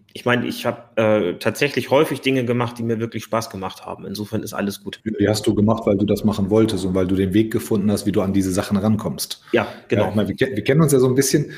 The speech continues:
Speaker 2: ja, und ich weiß, dass du da
Speaker 1: <laughs> Stimmt.
Speaker 2: auch um die Ecke denkst und, und, und dir de-, irgendwie diese Sachen auch holst,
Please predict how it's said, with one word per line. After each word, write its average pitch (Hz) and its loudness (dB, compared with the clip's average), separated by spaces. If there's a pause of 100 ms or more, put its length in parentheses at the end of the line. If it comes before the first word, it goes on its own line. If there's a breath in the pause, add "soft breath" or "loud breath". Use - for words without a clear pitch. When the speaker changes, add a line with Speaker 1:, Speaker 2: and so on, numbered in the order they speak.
(340 loud breath)
Speaker 2:
ja, 117 4
und 104 -2
ich 113 -2
weiß, 113 4
dass 110 2
du 113 2
da 110 6
Speaker 1:
<laughs> 110 4
Stimmt. 113 2
Speaker 2:
auch - -10
um 120 0
die 123 4
Ecke 135 4
denkst 139 2
und, 123 0
und, 120 -2
und 113 -2
dir 113 4
de-, 123 0
irgendwie 127 0
diese 113 2
Sachen 113 0
auch 104 -2
holst, 160 6